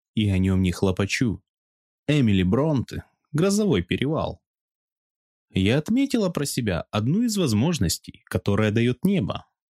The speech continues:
У меня появилось право выбора, и я предпочла сохранить в сердце нашу семью целиком. Элис Сиболт, «Милые кости». Кто видит в небе ангелов,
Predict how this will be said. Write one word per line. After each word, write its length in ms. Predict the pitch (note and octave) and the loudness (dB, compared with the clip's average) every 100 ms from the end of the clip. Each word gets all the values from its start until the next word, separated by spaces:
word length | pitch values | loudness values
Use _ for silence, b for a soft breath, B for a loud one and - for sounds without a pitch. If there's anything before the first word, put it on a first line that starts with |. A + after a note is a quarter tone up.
| _ _ _ _ _ _ - | _ _ _ _ _ _ -2
У 100 | G2+ | 2
меня 300 | G#2 D3 G3+ | 4 2 2
появилось 560 | G#3 G3+ F#3 E3+ E3+ | 0 0 0 0 -2
право 420 | - G2+ G2 G2 | -2 -2 0 -2
выбора, 560 | B2 D3 F2+ - - - _ _ _ - | -2 -2 -4 -4 -6 -12 _ _ _ -2
и 60 | E3 | 0
я 300 | G3+ C4+ C4 | 2 0 -2
предпочла 640 | D#3 A#2+ G#2+ - A#2+ D3 | -4 -2 -2 -2 -2 -2
сохранить 520 | - - F#3 G3 F#3+ | -2 -2 -2 -2 -2
в 60 | - | -2
сердце 560 | A3+ G#3+ - - F2+ _ _ _ | -2 -2 -4 -8 -10 _ _ _
нашу 440 | G#2 G#2 A#2+ - G3 | 0 2 2 0 -2
семью 440 | - C3+ G2 E2+ | 0 0 2 0
целиком. 560 | - A2+ C3 - C3 - - _ _ _ _ _ _ _ _ _ | -2 -2 -4 -4 -6 -6 -16 _ _ _ _ _ _ _ _ _
Элис 360 | D#3+ G3 G#3 - | 0 2 0 -2
Сиболт, 840 | - - B2 G2 G2 C3+ E3+ - _ _ | -4 -2 0 2 2 0 -2 -12 _ _
«Милые 420 | G#3 B3+ F3 F#2+ F2 | 0 2 4 2 0
кости». 560 | - - - - - _ _ _ _ _ _ _ _ _ _ _ _ _ _ | -2 -4 -6 -8 -18 _ _ _ _ _ _ _ _ _ _ _ _ _ _
Кто 240 | - - C#3+ | -10 -2 0
видит 380 | F#3+ G#3+ G#3+ - | 2 0 -2 -2
в 40 | |
небе 280 | D3+ C3 - - | -2 0 -4 -2
ангелов, 720 | D#3+ E3 F#2+ C#2 D2+ - | -2 0 0 -2 -4 -8